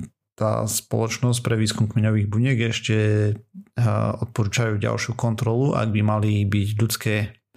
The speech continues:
kmeňové bunky použité na tvorbu centrálnej nervovej sústavy zvieracieho hostiteľa, hej, že to sa tiež veľmi nesmie. A uvidí sa, aký, akú aktualizáciu vlastne prinesú, lebo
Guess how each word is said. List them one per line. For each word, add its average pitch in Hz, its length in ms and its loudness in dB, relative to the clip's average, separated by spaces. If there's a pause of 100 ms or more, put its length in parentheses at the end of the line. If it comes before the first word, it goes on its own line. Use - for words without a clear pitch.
(480)
kmeňové 113 540 0
bunky 110 320 0
použité 113 580 0
na 107 280 0
tvorbu 107 800 -2
centrálnej 107 920 -2
nervovej 107 460 2
sústavy 104 560 -2
zvieracieho 101 720 0
hostiteľa, 104 720 -2
hej, 98 160 0
že 107 180 0
to - 160 -8
sa - 180 -2
tiež 101 440 -2
veľmi 101 240 0
nesmie. 101 480 -2 (360)
A 98 120 -2
uvidí 104 260 2
sa, 95 300 0
aký, 101 500 -2 (320)
akú 107 320 -4
aktualizáciu 107 960 0
vlastne 101 560 0
prinesú, 98 640 -2
lebo 92 480 0